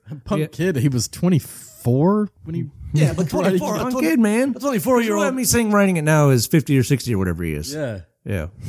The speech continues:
Speaker 3: Yeah, twenty-four, you still don't know a whole lot.
Speaker 1: Oh, no, absolutely, but I'm just saying that he
Speaker 3: Yeah.
Speaker 1: played, uh, fifteen, sixteen-year-old
Speaker 3: Right.
Speaker 1: Karate Kid when he was
Speaker 3: <laughs>
Speaker 1: ten years older
Speaker 3: Right.
Speaker 1: than that,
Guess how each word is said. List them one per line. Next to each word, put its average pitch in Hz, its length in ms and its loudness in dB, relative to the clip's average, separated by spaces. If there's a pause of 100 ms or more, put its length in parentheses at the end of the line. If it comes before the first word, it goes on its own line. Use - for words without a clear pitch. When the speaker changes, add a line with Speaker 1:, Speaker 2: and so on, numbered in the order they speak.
Speaker 3:
Yeah, 208 100 -4
twenty-four, 220 440 -2
you 170 100 -4
still 170 260 -8
don't 165 120 -6
know 156 120 -4
a 123 40 -2
whole 123 160 -4
lot. - 140 -12
Speaker 1:
Oh, 214 60 -4
no, 156 280 0 (140)
absolutely, 139 520 4
but 117 120 2
I'm 120 100 2
just 117 160 0
saying 113 240 2
that - 100 -8
he 131 80 -2
Speaker 3:
Yeah. - 100 -6
Speaker 1:
played, 143 420 2
uh, 104 320 -2 (340)
fifteen, 147 420 0
sixteen-year-old 135 720 2
Speaker 3:
Right. 196 160 0
Speaker 1:
Karate 135 200 -2
Kid 131 180 -2
when 117 100 -2
he 117 160 0
was 104 320 -4
Speaker 3:
<laughs> - 40 -20
Speaker 1:
ten 135 280 -4
years 120 320 0
older 113 220 -2
Speaker 3:
Right. 107 80 -6
Speaker 1:
than 98 140 -8
that, 92 200 -10